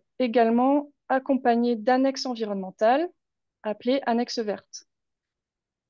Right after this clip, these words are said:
Et ces annexes reprennent les modalités particulières de gestion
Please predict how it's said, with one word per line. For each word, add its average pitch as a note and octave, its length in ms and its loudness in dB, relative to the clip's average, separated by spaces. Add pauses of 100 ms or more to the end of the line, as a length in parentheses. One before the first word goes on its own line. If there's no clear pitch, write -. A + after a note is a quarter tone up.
(120)
Et C4 80 0
ces C#4 220 0
annexes B3+ 520 2
reprennent B3+ 320 2
les A#3+ 80 4
modalités B3 560 2
particulières - 640 -2
de G#3+ 140 0
gestion A#3 720 -2